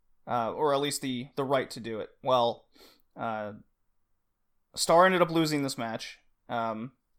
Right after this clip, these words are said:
he claimed his foot was under the rope, and the ma-, and the ref missed it. So he's, so he kind of, like, got the mic. He was real tired.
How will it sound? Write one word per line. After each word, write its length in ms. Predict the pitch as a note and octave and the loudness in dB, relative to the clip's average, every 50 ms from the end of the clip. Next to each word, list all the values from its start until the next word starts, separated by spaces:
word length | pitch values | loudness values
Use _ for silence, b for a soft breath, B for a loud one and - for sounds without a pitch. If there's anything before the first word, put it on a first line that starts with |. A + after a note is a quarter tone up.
| _ - - _ _ _ _ _ _ _ _ _ _ - | _ -20 -20 _ _ _ _ _ _ _ _ _ _ -14
he 80 | E3+ | -8
claimed 260 | - - E3+ D#3+ D#3+ D#3 | -2 0 2 2 2 0
his 140 | D#3 - | 0 0
foot 160 | - F3 E3+ C3+ | 2 2 2 2
was 140 | D3+ D#3 | 2 0
under 160 | D#3 D3+ D#3 D3+ | 0 2 2 2
the 80 | D#3 | 2
rope, 280 | C#3 C#3 C3 C#3 C3+ C3+ | 2 2 2 2 2 0
and 80 | C3+ | -4
the 60 | B2+ B2+ | -4 -2
ma-, 220 | C3 B2+ B2 - - - | -2 -2 -2 -4 -6 -8
and 340 | A#2+ B2+ A#2 D2+ F2 - | -8 -8 -6 -6 -4 -4
the 60 | B2+ B2+ | -2 0
ref 240 | C3+ C3 C3 - | 0 0 0 0
missed 320 | - E3 - - - - D3+ | 0 2 2 2 2 2 0
it. 160 | C#3 - - | -2 -2 -2
So 160 | - - C#3 | -2 -2 -2
he's, 340 | C#3 C3+ C3+ - - C3 - | -2 -2 -4 -8 -10 -10 -4
so 100 | - D#3+ | -4 -2
he 80 | C#3 C3 | -2 -2
kind 220 | - D3+ C3 B2 | -2 -2 -4 -4
of, 80 | A2 B2 | -4 -6
like, 160 | B2+ A#2 - | -6 -2 0
got 160 | C#3 C#3 C#3 | 0 0 2
the 80 | - C3+ | 0 0
mic. 320 | C3 B2+ B2 B2+ B2+ - | 2 2 2 0 0 -2
He 60 | D3 | -6
was 100 | C3 B2 B2+ | -8 -6 -6
real 120 | B2+ B2+ | -8 -6
tired. 400 | - - A2+ A2+ A2+ A2 A#2 C3 | -4 -4 -2 -2 -2 -2 -4 -8